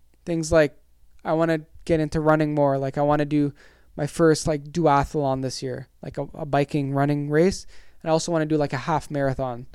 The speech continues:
that sort of stuff. Like, you have to set fitness goals. Well, I do. Like, I do that. And then, like, a career one, which is, like, what I wanna do, um, this year in my career, whether that's just, you know, in my actual job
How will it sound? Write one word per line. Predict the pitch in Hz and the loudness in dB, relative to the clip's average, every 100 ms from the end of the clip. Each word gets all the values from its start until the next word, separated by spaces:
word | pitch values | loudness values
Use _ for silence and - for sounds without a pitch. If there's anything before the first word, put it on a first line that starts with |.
| - | -10
that | - 214 | -4 -2
sort | 190 | -2
of | |
stuff. | - 131 185 | -4 -4 -4
Like, | 196 | 2
you | 247 | 6
have | 277 | 6
to | 294 | 2
set | - 226 - | -2 -2 -2
fitness | 202 175 | -6 -6
goals. | - 160 123 - - - - _ _ - - - - | -4 -6 -6 -14 -20 -20 -20 _ _ -20 -20 -20 2
Well, | 165 | 6
I | 156 | 6
do. | 151 131 - - | 4 0 -10 -12
Like, | - 135 | -8 -2
I | 135 | -2
do | 127 | -2
that. | 117 - - _ _ _ - _ - | -8 -12 -20 _ _ _ -20 _ -8
And | 160 | 2
then, | 160 147 | 2 2
like, | 143 | -4
a | - | -6
career | - 180 160 | 2 6 6
one, | 135 117 131 _ - _ _ - _ _ _ _ _ _ _ - - - - - - | 4 -4 -10 _ -20 _ _ -20 _ _ _ _ _ _ _ -20 -20 -20 -20 -12 -6
which | 151 | -4
is, | 156 143 | -4 -2
like, | 139 - - _ - | -4 -4 -20 _ -14
what | 165 160 | 4 6
I | 151 | 6
wanna | 151 147 | 4 0
do, | 147 196 202 190 - _ _ _ | 2 4 4 0 -12 _ _ _
um, | 175 151 147 143 135 _ _ _ _ _ - | -2 0 -2 -6 -14 _ _ _ _ _ -2
this | 156 - | -2 0
year | 180 180 190 | 2 4 4
in | 170 | 2
my | 147 | -4
career, | - 180 180 180 170 _ _ | -2 0 2 2 -2 _ _
whether | 165 156 | -4 2
that's | 156 147 | 2 2
just, | - 143 - - - | 0 -4 -4 -16 -10
you | 151 | -4
know, | 139 | -4
in | - 165 | -4 -2
my | 151 | 0
actual | 147 139 - 139 | 0 0 -4 -6
job | 139 160 170 190 | 2 4 6 4